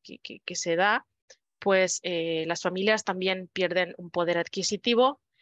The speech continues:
así que para las empresas resulta bastante complicado, pues,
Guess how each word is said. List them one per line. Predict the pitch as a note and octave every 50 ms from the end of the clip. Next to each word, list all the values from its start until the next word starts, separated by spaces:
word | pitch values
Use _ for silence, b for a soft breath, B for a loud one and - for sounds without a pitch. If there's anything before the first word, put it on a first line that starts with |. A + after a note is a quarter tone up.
| b b b
así | - F#3 - G#3+ G#3
que | - G#3+
para | F#3 - F#3+ F#3 F3+
las | F3+ F3+ - -
empresas | F#3 F3+ - G3 G3+ - A3+ G#3
resulta | G3+ G3+ F#3+ - G#3 G3 G3 - G#3 G3 F#3+
bastante | F#3+ F#3+ - - G3 - G3+ F#3+
complicado, | - G3 F#3 - G3+ G3+ G#3 G#3+ G3 G3 G3 G3 F#3
pues, | - G3 F#3+ -